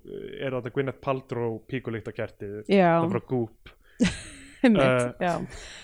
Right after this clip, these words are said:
Speaker 2: Um,
Speaker 1: sem, þú veist, þannig að þú getur komið svona current brandar inn, þetta er svona
Speaker 2: Einmitt, og það er líka sko eiginlega búið að vera síðustu, já, ég, ég er allavega búin að detta inn á eitthvað svona tvær, þrjár típur á Instagram, íslenskar típur sem er eitthvað svona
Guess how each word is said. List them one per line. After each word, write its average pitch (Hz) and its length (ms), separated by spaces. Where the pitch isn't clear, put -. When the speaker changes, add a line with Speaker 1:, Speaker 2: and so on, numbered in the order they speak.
Speaker 2:
Um, 208 240
Speaker 1:
sem, 143 320
þú - 160
veist, 131 100
þannig 139 140
að 139 80
þú 135 40
getur 139 200
komið 165 400
svona 160 160
current 190 340
brandar 190 320
inn, 202 160
þetta 160 160
er 156 40
svona 156 480
Speaker 2:
Einmitt, 240 400
og 240 100
það 262 80
er 254 100
líka 269 340
sko 214 200
eiginlega 208 300
búið 214 120
að 202 40
vera 214 220
síðustu, 196 480
já, 175 240
ég, 233 360
ég 220 200
er 226 60
allavega 226 340
búin 220 220
að 202 240
detta 220 340
inn 214 220
á 208 80
eitthvað 202 180
svona 208 160
tvær, 202 300
þrjár 196 240
típur 208 340
á 196 80
Instagram, 185 480
íslenskar 196 460
típur 165 340
sem 185 160
er 180 80
eitthvað 170 220
svona 175 300